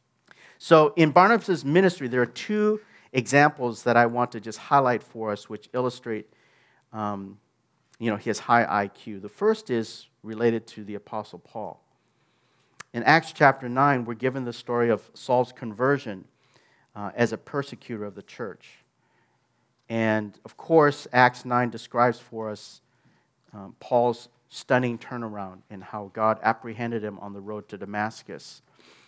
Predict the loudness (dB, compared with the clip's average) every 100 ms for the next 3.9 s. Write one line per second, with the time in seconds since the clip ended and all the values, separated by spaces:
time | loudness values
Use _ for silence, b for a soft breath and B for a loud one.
0 | b b 2 6 6 6 4 2 -2 2
1 | 2 2 -4 -4 -4 -4 -8 -2 4 4
2 | 2 -6 -2 -2 -2 -8 -8 -8 -10 -10
3 | 0 0 0 -8 -8 -8 -4 -4